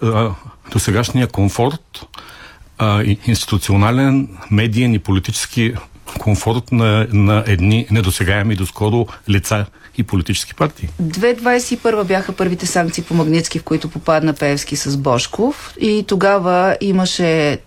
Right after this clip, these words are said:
Speaker 2: един намек в, а, м, за някакъв замесен политически лидер в, а, там,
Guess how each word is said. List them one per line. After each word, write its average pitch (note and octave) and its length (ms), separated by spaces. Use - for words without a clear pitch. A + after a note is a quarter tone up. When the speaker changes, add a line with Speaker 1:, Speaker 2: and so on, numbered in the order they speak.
Speaker 2:
един E3 400
намек D3 380
в, B2+ 200
а, G#2 240
м, C#3 200
за E3 360
някакъв F3+ 460
замесен F3 420
политически D#3 840
лидер C3+ 360
в, C#3 220
а, C#3 340
там, D3 280